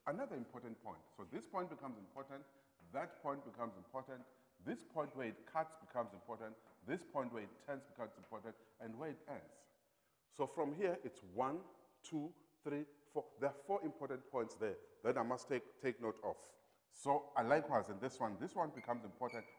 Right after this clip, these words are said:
where it will cut the x-axis. I know that it will start originally from one, it will also turn here, it will cut here, and it will also end there. It's one, two, three, four. So what is this saying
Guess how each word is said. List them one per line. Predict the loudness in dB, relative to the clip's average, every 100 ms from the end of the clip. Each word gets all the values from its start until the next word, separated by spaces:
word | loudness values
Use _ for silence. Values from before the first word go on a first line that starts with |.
| 2
where | 4
it | 4 -2
will | -4
cut | -2 -2
the | -4 -6
x-axis. | -4 -4 -8 -12 -16 -14 -8
I |
know | -4 -2
that | -2 -4
it | -8
will | -10 -8
start | -2 -2 -2 -20 -20 -6
originally | -4 -2 0 0 2
from | 0
one, | 6 4 4 -6 -18 -20 _
it | -8
will | -6 2
also | 4 4 -4 -2
turn | -2 0
here, | -2 -4 -6 -18 -16
it | -10 -10
will | -10 0
cut | 0 0 -4
here, | -6 -6 -10 -16 -10
and | -10
it | -4
will | -4
also | -4 -6 -6
end | -6 -6
there. | -6 -8 -18 _ _ _ -20
It's | -20 -8
one, | 4 4 4 -6 -18 -14 -6
two, | -6 -6 -14 -8
three, | -8 -8 -6
four. | -6 -6 -20 _
So | 4
what | 6 6
is | 0
this | -4
saying | -2 -2